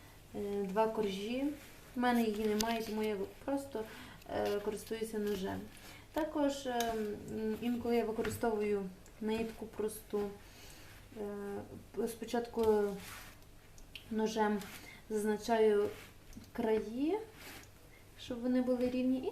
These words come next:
тоді ниткою їх, е, е, розрізаю весь наш корж. Отже, зараз я ножем далі пройдуся, бо прийшлося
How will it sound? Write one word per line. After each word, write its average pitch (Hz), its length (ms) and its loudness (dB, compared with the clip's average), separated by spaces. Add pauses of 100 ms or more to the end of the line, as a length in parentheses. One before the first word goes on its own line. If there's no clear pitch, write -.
тоді 277 320 4 (600)
ниткою 233 680 2 (1600)
їх, 226 320 0 (280)
е, 214 40 -2 (760)
е, 214 40 -6 (1300)
розрізаю 214 800 2 (380)
весь 208 340 -6
наш 202 220 -6 (240)
корж. 190 260 -8 (760)
Отже, 214 180 -12 (120)
зараз - 500 -8 (480)
я 208 160 -4
ножем 202 420 -6
далі 208 200 -4 (240)
пройдуся, 285 720 -4
бо 202 60 -6
прийшлося 208 520 -8